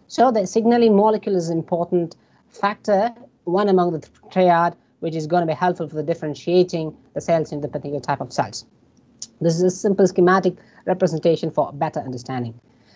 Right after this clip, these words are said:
So again, this is another schematic and, uh, representation of, uh, tissue engineering. How does it work? It is going to be the quite similar. You might have encountered about, mm,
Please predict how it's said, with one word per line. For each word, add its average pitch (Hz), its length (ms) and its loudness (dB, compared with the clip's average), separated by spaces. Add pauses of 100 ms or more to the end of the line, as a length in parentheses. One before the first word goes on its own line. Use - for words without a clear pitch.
(120)
So 240 240 4
again, 220 420 2
this 226 160 0
is 208 60 -2
another 226 320 0
schematic 190 440 -4
and, 156 160 -8
uh, 160 340 -4 (120)
representation 175 720 0
of, 160 240 -2
uh, 147 200 -4
tissue - 280 -4
engineering. 147 340 -2
How 156 140 2
does 151 140 0
it 151 100 -4
work? 220 420 2 (380)
It 254 120 0
is 247 120 -2
going 262 160 2
to 269 40 0
be 254 60 -2
the 220 100 0
quite 240 280 -4
similar. 202 500 4
You 190 160 0
might 214 280 0
have 196 100 -2
encountered 185 640 0
about, 160 480 2 (400)
mm, 175 480 2